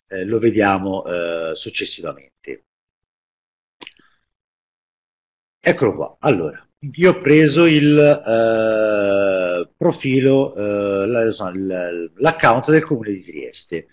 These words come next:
Ne ho preso uno perché sono veramente tantissimi gli account delle amministrazioni e devo essere sincero, eh,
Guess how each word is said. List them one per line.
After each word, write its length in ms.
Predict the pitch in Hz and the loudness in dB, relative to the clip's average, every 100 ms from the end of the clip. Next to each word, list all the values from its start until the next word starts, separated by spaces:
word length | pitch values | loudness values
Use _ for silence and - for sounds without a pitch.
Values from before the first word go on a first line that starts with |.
| _ _ - | _ _ -4
Ne 100 | 131 | -2
ho 60 | |
preso 360 | 135 170 165 180 | 4 6 8 6
uno 160 | 190 170 | 4 2
perché 280 | 127 143 | 2 0
sono 180 | - 147 | 0 0
veramente 340 | 135 170 175 135 | 2 0 2 0
tantissimi 640 | 131 - 117 92 - 92 | 0 -4 -10 -8 -8 -10
gli 100 | 92 | -8
account 480 | 95 - 143 123 - | -8 -4 -2 -2 -6
delle 240 | 101 98 | -8 -6
amministrazioni 720 | 104 139 143 165 160 180 151 | -6 -8 -4 -4 -2 -4 -2
e 100 | 120 | -4
devo 180 | 120 131 | -2 -2
essere 240 | 127 - 123 | -2 -6 -10
sincero, 840 | 143 131 - 165 156 147 135 - - - - _ | -10 -10 -2 0 4 4 2 -6 -20 -20 -20 _
eh, 840 | - 113 110 110 107 104 104 101 | -8 -4 -4 -4 -4 -4 -4 -4